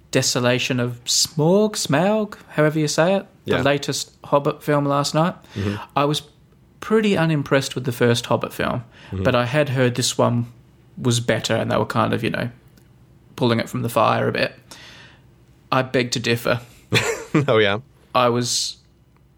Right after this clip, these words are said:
Speaker 1: pretty unimpressed
Speaker 2: Mm-hmm.
Speaker 1: by the, the film. I nearly turned it off.
Speaker 2: Mm-hmm.
Speaker 1: Uh, was I just, did I just catch it at the wrong time? Or is this one also dull as dishwash-, dishwater,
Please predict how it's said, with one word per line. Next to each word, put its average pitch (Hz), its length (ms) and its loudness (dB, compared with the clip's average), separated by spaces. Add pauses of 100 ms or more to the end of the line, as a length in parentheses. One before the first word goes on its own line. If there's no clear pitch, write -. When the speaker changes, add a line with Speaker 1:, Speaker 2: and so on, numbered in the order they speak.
(180)
Speaker 1:
pretty 135 440 2
unimpressed 117 840 0 (180)
Speaker 2:
Mm-hmm. 104 140 -2
Speaker 1:
by 117 360 2
the, 123 200 2
the - 260 -8
film. 120 520 -2 (500)
I 127 60 2
nearly 135 380 4
turned 120 360 -2
it 110 60 2
off. 113 440 -2 (140)
Speaker 2:
Mm-hmm. 101 240 -4 (380)
Speaker 1:
Uh, 120 400 -2 (460)
was 143 220 0
I 143 100 4
just, 151 240 -2
did 147 120 0
I 151 80 4
just 160 180 -4
catch - 300 -2
it 160 60 0
at 151 120 -4
the 156 100 -2
wrong 151 240 2
time? 156 520 2
Or 127 140 2
is 127 80 0
this 127 180 -2
one 123 120 2
also 120 580 0 (600)
dull 123 240 2
as 117 120 -4
dishwash-, 117 560 -2 (220)
dishwater, 120 520 -4